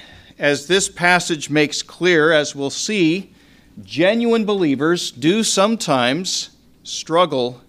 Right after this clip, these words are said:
with doubts. Many years ago, when I was a new Christian, I remember coming across a little volume entitled Mere Christianity.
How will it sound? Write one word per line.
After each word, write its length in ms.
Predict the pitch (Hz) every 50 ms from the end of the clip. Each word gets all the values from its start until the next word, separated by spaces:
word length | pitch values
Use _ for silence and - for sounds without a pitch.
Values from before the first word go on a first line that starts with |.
| _ _ _ _ _ _ _ - -
with 240 | - 113 107 - -
doubts. 640 | - 117 120 110 92 - - - - - - - - _ _ _ _ _ _ _ _ _ _ _ _ _ _ _ _ _ _ _ _ _ _ _ _ _ _ _ _ _ _ - - _ - - _ _ _ _ _ _ _ _ _ _ -
Many 200 | - 165 196 190
years 320 | 175 180 196 214 208 -
ago, 260 | 180 156 156 143 131 123
when 140 | 127 135
I 80 | 139 139
was 120 | 139 139
a 60 | 143 143
new 140 | 151 151
Christian, 480 | 147 - - 190 185 - - - 131 117
I 60 | 113
remember 380 | 120 127 127 131 143 143 139 135
coming 320 | - - 156 156 147 139
across 540 | 135 135 - - 156 151 147 143 143 135 -
a 80 | 139 120
little 220 | 131 139 135 117
volume 580 | 101 131 135 143 147 151 139 127 123 120 120 120
entitled 720 | 117 113 - - 135 135 131 127 127 120 117 110 113 113 - - _ _ _ -
Mere 680 | - 104 110 120 135 143 156 156 160 160 160 156 143 - _ _ _ _ _ _ _
Christianity. 960 | - - 151 139 - - - 131 127 127 131 135 131 120 - 104 90 - -